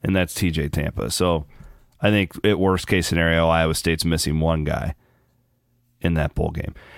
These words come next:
These bowl games, man, are so freaking crazy, though. Like, all the coaching changes, the portal.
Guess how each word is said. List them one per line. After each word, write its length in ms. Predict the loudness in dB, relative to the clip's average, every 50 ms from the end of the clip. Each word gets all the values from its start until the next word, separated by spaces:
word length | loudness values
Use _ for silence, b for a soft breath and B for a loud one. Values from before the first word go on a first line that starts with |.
| B B B 0
These 180 | 2 2 2 2
bowl 240 | 0 2 2 2
games, 320 | 4 4 2 2 2 2 2
man, 160 | 2 2 2
are 80 | 2 0
so 300 | 0 0 2 2 2 2
freaking 380 | 2 0 0 0 2 0 -2 -2
crazy, 400 | 0 0 0 2 2 0 0 0
though. 200 | 2 2 2 2
Like, 300 | 2 0 -2 -4 -8 -16 _ _ _ _ _ _ _ _ _ _ _ _ _ -20 -20 -20 -20 _ -20 -20 -20 -20 -20 -20 B B B B B B B B B B B _
all 240 | 2 4 4 4 4
the 80 | 2
coaching 440 | 2 2 2 4 4 4 2 2 2
changes, 500 | 2 2 2 2 4 2 2 0 0 0 -4
the 80 | -6
portal. 720 | -6 -4 -2 0 2 4 4 4 4 4 4 2 0 -2